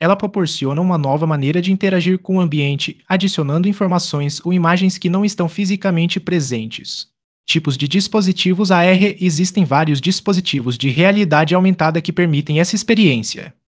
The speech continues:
Aqui estão alguns dos principais tipos. Um. Smartphones. Usam câmeras e telas para mostrar a R A. Apps como Pokémon Go são exemplos. Dois. Óculos A R. Dispositivos como o Google Glass que projetam imagens diretamente em sua visão.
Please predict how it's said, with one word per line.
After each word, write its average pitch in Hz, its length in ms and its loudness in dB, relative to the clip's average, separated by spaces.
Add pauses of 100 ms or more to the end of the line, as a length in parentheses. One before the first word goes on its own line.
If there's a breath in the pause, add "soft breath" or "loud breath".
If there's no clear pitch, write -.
(160)
Aqui 175 220 0
estão 196 260 2
alguns 165 280 2
dos 147 160 -2
principais 170 540 0
tipos. - 580 -4
Um. 117 220 -8 (340)
Smartphones. 160 800 0
Usam 196 240 2
câmeras 190 440 2
e 190 60 0
telas 208 360 0
para 165 200 0
mostrar 156 380 2
a 175 100 2
R 131 180 -2
A. 107 200 -6 (380)
Apps 147 160 0
como 151 220 -6
Pokémon 143 380 -6
Go 123 180 -2
são 165 180 -4
exemplos. 127 640 -6 (340)
Dois. 135 420 2 (340)
Óculos 208 420 0
A 180 140 2
R. 120 280 -4 (120)
Dispositivos 185 720 0
como 196 220 0
o - 20 0
Google 175 280 0
Glass 147 280 0
que - 120 -6
projetam 185 520 0
imagens 165 400 2
diretamente 175 600 0
em 190 40 4
sua 202 200 -2
visão. 147 460 -2